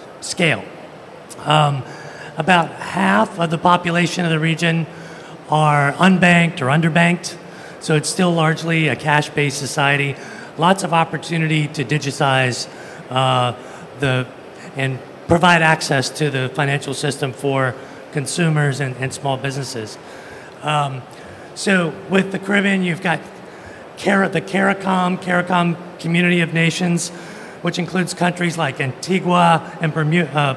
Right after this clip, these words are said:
Barbuda, Bahamas, Barbados, Belize, Dominica, Grenada, Guyana, Haiti. We're represented by two great panelists from Haiti. Uh, Jamaica,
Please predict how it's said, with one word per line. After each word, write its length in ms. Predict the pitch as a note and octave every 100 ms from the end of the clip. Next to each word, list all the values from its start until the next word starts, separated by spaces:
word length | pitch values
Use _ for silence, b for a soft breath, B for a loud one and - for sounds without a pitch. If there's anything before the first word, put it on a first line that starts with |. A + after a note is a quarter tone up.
| -
Barbuda, 1040 | C#3+ B2+ F3 E3+ E3+ D3+ - - - -
Bahamas, 640 | C#3+ C#3 F3+ F3 F3 E3+
Barbados, 640 | - C3+ B2 E3 E3 D#3+ D#3
Belize, 640 | - B2+ E3 F3 E3+ D#3 B B B
Dominica, 720 | D3 C#3 F3 G3+ F#3 D3 A#2 G#2+ B B B B B -
Grenada, 560 | F3 F3 F#3 F3 C#3
Guyana, 400 | C#3+ D3 F3 D#3+
Haiti. 540 | C3+ F#3 F#3+ E3 C3 A#2 - - -
We're 100 | D3+
represented 580 | D#3+ E3+ D#3+ C#3 D#3+ C#3+ B2+ - - -
by 120 | D3
two 200 | - F3
great 280 | D#3+ D3 -
panelists 360 | D3+ D3+ C3+
from 100 | D3+
Haiti. 380 | C#3 D3+ C3+ D#3 B B B B B -
Uh, 200 | D3+ C#3
Jamaica, 800 | - D#3 E3+ F3 F3+ F3+ F3